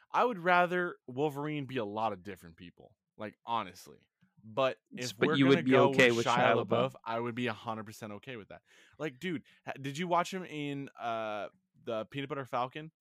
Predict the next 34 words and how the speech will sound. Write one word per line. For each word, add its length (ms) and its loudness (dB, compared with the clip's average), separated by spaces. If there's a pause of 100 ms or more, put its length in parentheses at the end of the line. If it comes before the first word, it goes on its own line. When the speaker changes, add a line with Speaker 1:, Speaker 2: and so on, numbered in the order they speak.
(1800)
Speaker 2:
I 160 -2
didn't 360 -2
watch 260 2
Peanut 160 6
Butter 160 8
Falcon. 420 8
Speaker 1:
Oh, 80 -16 (560)
bro, 320 -2 (220)
you 160 -4
need 200 -2
to 60 0
watch 300 -2
Speaker 2:
I 60 8
Speaker 1:
that 60 10
Speaker 2:
know, 120 10
Speaker 1:
movie. 180 6
Speaker 2:
Jillian, 220 8
Speaker 1:
It 60 -4
Speaker 2:
Jillian 180 8
Speaker 1:
is 60 10
Speaker 2:
and 100 10
I 120 10
need 100 8
to 60 8
Speaker 1:
so 60 6
Speaker 2:
watch 200 4
Speaker 1:
good. 100 -6
Speaker 2:
that. 160 2 (880)
Speaker 1:
Jillian, 460 -2 (140)
honestly, 520 -2 (220)
I 100 -10
swear 240 0
to 60 0
God, 260 0